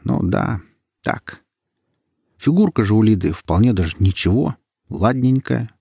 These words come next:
лифчик отнюдь не нулевого размера, талия же, хоть и не осиная, но наличествует, и пониже талии, сзади, вполне достойные выпуклости.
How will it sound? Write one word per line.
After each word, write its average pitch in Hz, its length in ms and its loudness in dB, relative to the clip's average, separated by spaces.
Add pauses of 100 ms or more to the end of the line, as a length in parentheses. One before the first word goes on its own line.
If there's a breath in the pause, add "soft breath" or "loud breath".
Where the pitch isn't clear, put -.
(140)
лифчик - 440 -2
отнюдь 113 320 -4
не 110 100 4
нулевого 110 500 2
размера, 107 480 -2 (420)
талия 107 420 -2
же, 95 400 -8
хоть - 320 -4
и 78 40 -4
не 82 140 -2
осиная, 104 440 0
но 78 120 -6
наличествует, 131 840 -4 (480)
и - 80 -8
пониже 139 480 2
талии, 120 680 0
сзади, 90 760 -2
вполне 123 380 0
достойные 90 680 0
выпуклости. - 840 -8